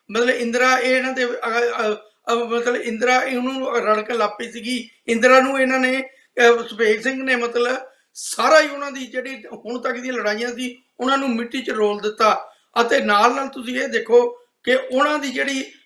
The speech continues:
ਪੱਚੀ ਸੌ ਰੁਪਈਏ ਤੱਕ ਦਾ ਕੋਈ ਤੋਹਫੇ ਦੀ gift ਦੇ ਨਾਲ ਉਹਨਾਂ ਤੇ ਕੇਸ ਪਾ ਕੇ ਐਂਡ ਤੱਕ ਮਈ ਉੱਨੀ ਸੌ something ਦੇ ਵਿੱਚ ਜੀ ਉਹਨਾਂ ਦੇ ਉੱਪਰ ਕੇਸ retire ਹੋਣ ਤੋਂ ਪਹਿਲਾਂ ਖਤਮ ਕੀਤਾ ਅਤੇ ਉਹਨਾਂ ਨੂੰ ਉਸ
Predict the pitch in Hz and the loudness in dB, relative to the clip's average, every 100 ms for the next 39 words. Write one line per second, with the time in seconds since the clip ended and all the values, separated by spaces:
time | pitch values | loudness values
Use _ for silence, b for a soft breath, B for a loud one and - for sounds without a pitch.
0 | _ - 240 233 285 240 269 269 277 247 | _ 2 2 2 -2 4 4 4 2 -4
1 | 226 262 247 240 240 247 247 233 - 254 | -4 -2 -2 -2 -2 -4 -4 -6 -2 -2
2 | 220 247 233 226 233 233 240 233 220 233 | 0 -2 -4 -6 -6 0 2 4 4 4
3 | 208 - _ - 233 277 277 - 233 240 | 0 -6 _ -2 2 2 2 0 8 8
4 | 220 - 220 220 247 240 233 _ _ _ | 6 0 2 2 2 0 0 _ _ _
5 | - 294 277 - 240 240 190 - _ _ | 4 4 2 -2 -2 -2 -8 -12 _ _
6 | _ 175 214 262 285 - - 240 262 269 | _ -6 -2 -2 -2 -8 -8 -6 -6 -8
7 | - 247 247 247 262 - _ _ - 220 | -8 -4 -2 -2 -6 -12 _ _ -8 -6
8 | 240 240 254 262 240 233 254 262 247 254 | -6 -6 -2 0 0 -4 -6 -2 0 0
9 | 269 262 254 - 240 247 240 B B - | 0 0 -2 4 6 6 4 B B 0
10 | 226 254 254 240 233 220 233 240 233 247 | 8 8 6 -4 -4 0 0 0 -4 -8
11 | 262 - 247 277 269 220 - _ _ - | -10 -4 -2 -2 -4 -6 -8 _ _ -8
12 | 240 262 214 214 254 254 240 - - 233 | -4 -4 -6 -10 0 0 0 -6 -14 -8
13 | 233 277 277 247 262 277 269 269 - 233 | -4 -4 -4 -4 -2 -2 -4 -8 -2 2
14 | 254 | 2